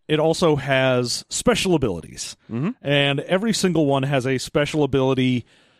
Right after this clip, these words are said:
Speaker 1: that is, if you're, uh, any given character, you will gain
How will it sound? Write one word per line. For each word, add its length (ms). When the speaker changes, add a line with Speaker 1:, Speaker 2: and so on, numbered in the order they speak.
Speaker 1:
that 260
is, 720
if 200
you're, 580
uh, 360
any 180
given 280
character, 580
you 220
will 180
gain 560